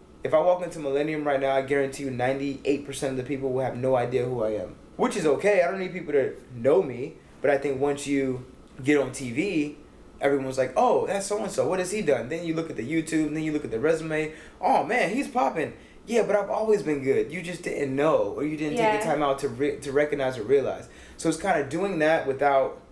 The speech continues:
Speaker 1: bragging or boasting or saying, "Hey, you should know me because of this." That's not what I think. I just really think that I wanna do something where it's unassuming, it's non-pretentious, and it's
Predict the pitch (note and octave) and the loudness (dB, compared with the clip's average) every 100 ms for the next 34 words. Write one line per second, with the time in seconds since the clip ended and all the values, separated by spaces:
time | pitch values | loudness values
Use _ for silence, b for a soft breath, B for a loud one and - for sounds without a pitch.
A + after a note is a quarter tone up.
0 | - - A#2 C#3 C#3+ C3 B2+ A2+ B2+ B2+ | -20 -20 -2 2 2 0 -6 -4 -4 0
1 | C3+ C3 B2+ B2 A#2+ B2 B2 B2 C#3+ C#3+ | 0 0 -6 -4 -4 -4 -4 -2 0 0
2 | A#2+ C#3+ D#3 D3 C3 C#3 C3 B2+ A#2+ B2 | 0 -2 0 0 4 2 2 -4 -8 -4
3 | C#3 A#2 - A#2 - - B B - E3+ | -2 -2 -4 -4 -6 -10 B B 0 0
4 | F3+ C#3 B2 G#2+ G#2+ A2+ G2+ G2+ C3 A#2+ | 0 0 0 -2 -2 -8 -4 -2 -2 -2
5 | A#2+ C#3 C3 B2 B2 A#2+ G#2 A#2 A2+ B2 | 0 2 2 -4 -8 -4 -2 -2 -2 -4
6 | A2+ A2+ C#3 C3 A#2 A2+ G#2+ G#2 F#2+ B | -4 -6 -6 -4 -6 -4 -6 -6 -12 B
7 | B B B - C3 C3 A#2 A2 - A2 | B B B -2 4 4 2 -2 -4 -8
8 | - - - C#3 C#3+ C#3 - C3+ B2 A#2+ | -10 -18 -8 0 2 2 2 0 0 -4
9 | A#2 A2+ G#2 - - - - - - B2+ | -6 -2 -2 -2 -8 -12 -16 -20 -10 -2
10 | C3+ C3+ C3 C3 C#3+ B2 A#2 G#2+ G#2 - | 0 0 0 -6 -6 -6 -4 -2 -2 -6
11 | - - - - - - - A#2 A2+ G#2+ | -14 -18 -20 -20 -20 -20 -8 -6 -2 -2
12 | G#2 - - - - - | -2 -6 -12 -14 -14 -16